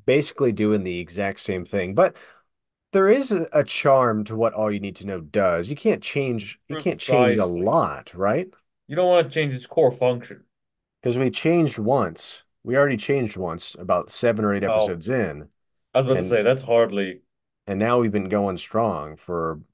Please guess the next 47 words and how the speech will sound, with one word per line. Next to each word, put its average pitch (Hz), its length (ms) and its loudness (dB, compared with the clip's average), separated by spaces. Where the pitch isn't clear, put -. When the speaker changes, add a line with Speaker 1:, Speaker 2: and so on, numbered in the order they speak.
Speaker 1:
the, 98 140 -4
Speaker 2:
Yeah. 87 260 0
Speaker 1:
the 92 120 -10
rest 101 260 -2
of 82 60 -12
the 73 60 -12
time. 95 460 -4
I, 95 160 -2
I 101 120 -2
don't, 110 100 0
Speaker 2:
Maybe 151 180 2
Speaker 1:
I 160 120 2
feel 135 100 2
like 123 120 2
it'd 104 120 -2
be 104 120 2
a - 20 2
Speaker 2:
on 95 40 0
Speaker 1:
disservice 127 440 4
Speaker 2:
episode 131 300 2
Speaker 1:
to 107 60 -2
change. 78 400 -14
Speaker 2:
Yeah, 127 380 4
maybe, 190 260 4
I 175 60 4
mean, 175 140 -2
if 160 100 -4
you're 170 80 -8
gonna 196 240 0
change 139 420 -4
it, 127 220 -4
wait 131 240 -2
till 135 120 2
episode 120 340 -4
three 120 220 -2
oh 110 100 6
seven. 117 560 0
That 120 180 2
way 117 300 4
there's, 107 260 -2
like, 104 120 0
a 101 80 -4
three 113 300 -10
hundred 110 200 0
episode 101 400 0
gap 98 300 0
between 90 560 -10